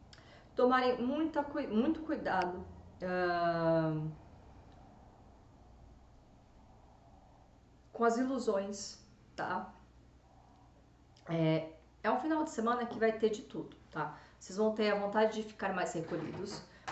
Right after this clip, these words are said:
vocês vão ter a vontade de sair pra lugares, vocês vão querer tomar atitudes, tá? E veio duas cartas aqui pra vocês, meus amores, de intuição, tá? Duas cartinhas de intuição pra você.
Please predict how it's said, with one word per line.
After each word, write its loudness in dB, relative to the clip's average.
vocês 0
vão 0
ter 2
a 4
vontade 0
de -2
sair 0
pra -2
lugares, -2
vocês -4
vão -4
querer 0
tomar 2
atitudes, -4
tá? 0
E 4
veio 4
duas 2
cartas 0
aqui -4
pra -4
vocês, 6
meus -4
amores, -2
de -6
intuição, -4
tá? -4
Duas -2
cartinhas -6
de -4
intuição -6
pra -8
você. -12